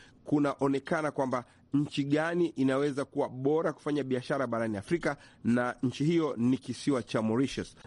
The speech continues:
na hiyo ni nchi pekee ya kwanza ya Afrika inayotajwa kwamba ni nchi iliyoendelea kiviwanda. Haiko tena katika nchi ya wastani au nchi maskini, lakini iko katika nchi iliyoendelea kiviwanda katika bara ya Afrika,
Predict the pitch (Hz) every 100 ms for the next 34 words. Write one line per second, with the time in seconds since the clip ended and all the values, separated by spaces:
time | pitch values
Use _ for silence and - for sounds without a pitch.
0 | - 120 147 180 165 165 160 170 165 -
1 | 147 - 185 160 139 139 - - 180 175
2 | 147 139 127 123 - 175 - 110 - -
3 | - 139 135 127 156 147 - 143 135 -
4 | - 123 135 - 160 - 156 135 135 131
5 | 131 139 131 - - 131 107 123 127 117
6 | 117 85 - - 135 143 143 143 175 156
7 | 143 139 135 131 - - - 160 160 -
8 | 143 120 131 120 110 - 160 151 147 139
9 | - 123 131 - 131 - 113 107 - 175
10 | 147 - - - 135 156 151 - 156 151
11 | 131 - 135 - 156 - 139 127 131 135
12 | 131 135 139 139 110 131 147 110 92 -
13 | - 110 117 113 117 117 107 101 95 165
14 | 160 147